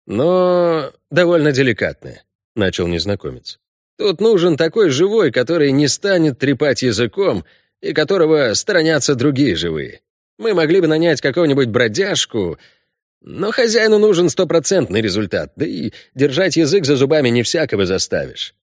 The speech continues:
Глаза незнакомца были глубокими, как Карельские озера, и льдистыми, как зима. Геральт скрестил взгляд с ним и почувствовал нечто необычное.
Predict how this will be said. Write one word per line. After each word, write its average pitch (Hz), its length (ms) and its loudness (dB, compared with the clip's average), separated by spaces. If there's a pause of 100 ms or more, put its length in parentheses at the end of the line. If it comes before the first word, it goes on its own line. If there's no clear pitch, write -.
(120)
Глаза 90 320 0
незнакомца 104 580 -2
были 135 220 0
глубокими, 110 720 0
как 92 220 -4
Карельские 92 480 -2
озера, 73 400 -6 (440)
и 127 140 0
льдистыми, 117 720 -2
как 101 260 -4
зима. 76 380 -10 (720)
Геральт 127 460 0
скрестил 117 500 0
взгляд 107 440 -2
с - 100 -4
ним 104 320 -2 (580)
и - 60 -20
почувствовал 175 460 -2
нечто 143 340 -2
необычное. 107 880 -4